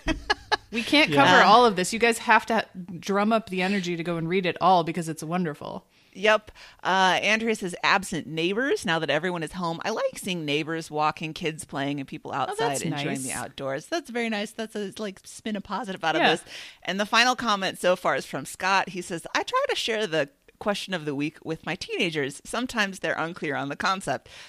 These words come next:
Speaker 1: Today's answer was slavery."
Speaker 2: <laughs> Oh,
Speaker 1: When I,
Speaker 2: no.
Speaker 1: <laughs> when I clarified that
Speaker 3: Slavery.
Speaker 2: Well,
Speaker 1: before
Speaker 3: Wait a minute.
Speaker 1: times means before covid, they looked at one another and replied, "Still slavery."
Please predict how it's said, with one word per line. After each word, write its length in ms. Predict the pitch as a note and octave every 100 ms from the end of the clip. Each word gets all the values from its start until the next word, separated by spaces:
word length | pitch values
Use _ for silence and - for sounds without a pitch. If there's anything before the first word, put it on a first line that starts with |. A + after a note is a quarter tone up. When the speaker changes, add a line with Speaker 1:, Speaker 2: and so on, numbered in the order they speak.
| -
Speaker 1:
Today's 360 | G#3 A#3 C4 B3
answer 380 | E3 G3+ G3 E3+
was 360 | E3+ D#3+ - - - -
slavery." 680 | - A#3+ A#3 F#3 A#2+ C#3 - -
Speaker 2:
<laughs> 100 | -
Oh, 300 | C4+ A3+ A3
Speaker 1:
When 140 | G3+
I, 80 | G#4 A#4
Speaker 2:
no. 800 | F4 B3 - - - - - D#4+
Speaker 1:
<laughs> 20 |
when 140 | - E4+
I 120 | D4+
clarified 640 | - G4 F#4 F4 D4 C4+
that 180 | B3+ A#3
Speaker 3:
Slavery. 240 | E3+ C#3 G#2 - - -
Speaker 2:
Well, 180 | G3 G3
Speaker 1:
before 260 | G#3 C#4+
Speaker 3:
Wait 100 | D4+
a 80 | A3+
minute. 60 | B3 G3+ A2+
Speaker 1:
times 100 | D3
means 300 | G3+ F#3+ F3
before 340 | D#3+ E3+ D3+
covid, 580 | - A#3 A3 F3 C#3+ D3+ -
they 100 | E3
looked 240 | G3+ G#3
at 100 | -
one 140 | D#3+ E3+
another 360 | E3 E3 D#3+
and 200 | D#3+ D3+
replied, 560 | D#3+ D#3 E3+ D3 D3 - - - -
"Still 320 | - E4+ F#4
slavery." 580 | - A#3 G#3 G#3+ A3